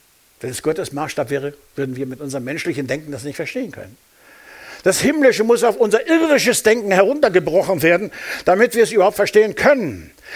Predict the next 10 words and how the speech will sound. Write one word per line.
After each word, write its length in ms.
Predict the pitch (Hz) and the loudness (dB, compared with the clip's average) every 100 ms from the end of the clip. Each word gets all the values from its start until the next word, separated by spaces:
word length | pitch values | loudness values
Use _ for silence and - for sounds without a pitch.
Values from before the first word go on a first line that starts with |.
| - - | -16 -2
Dass 180 | 196 175 | 0 2
der 300 | 214 - - | -2 -2 0
Engel 420 | 262 247 135 113 - - | 2 2 0 -4 -8 -2
Gottes 400 | 208 208 - - | 0 0 -8 -6
zukünftige 640 | 247 - 208 160 - 165 | -8 -4 -4 -4 -8 -6
Stadt 400 | - - 170 - | -4 -2 -2 -4
mit 140 | 151 - | -8 -4
einem 240 | 139 139 | -4 -2
menschlichen 640 | 220 233 - 190 - 147 | -2 -4 -6 -6 -4 -8
Maß 460 | 139 180 127 - | -6 -6 -6 -8